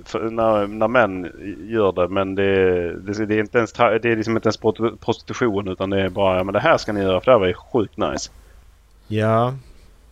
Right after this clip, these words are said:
Speaker 2: Men är det, är, blir det inte någonting med detta då? Jag läser kommentarerna.
Speaker 1: Eh, jag kan,
Speaker 2: Mm.
Speaker 1: eh, googla på.
Speaker 2: För att jag menar, det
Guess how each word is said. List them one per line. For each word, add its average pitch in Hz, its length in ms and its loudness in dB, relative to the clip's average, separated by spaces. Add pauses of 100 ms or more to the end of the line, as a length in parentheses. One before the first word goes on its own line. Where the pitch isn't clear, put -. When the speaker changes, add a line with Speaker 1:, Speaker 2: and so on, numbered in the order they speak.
(220)
Speaker 2:
Men 123 200 0
är 131 120 4
det, 131 100 2 (120)
är, - 60 -2 (280)
blir 127 400 0
det 127 40 2
inte 160 160 0
någonting 120 280 0
med 120 100 2
detta 120 260 0
då? - 200 -4
Jag 107 100 -2
läser 113 240 4
kommentarerna. 104 580 -2 (1040)
Speaker 1:
Eh, 104 80 -4
jag 98 260 4 (100)
kan, 98 200 4
Speaker 2:
Mm. 104 140 2
Speaker 1:
eh, 92 80 2
googla 98 360 0
på. 110 380 0 (1160)
Speaker 2:
För 120 80 -2
att 113 100 -4
jag 117 100 2
menar, 117 420 2 (1120)
det 110 200 -2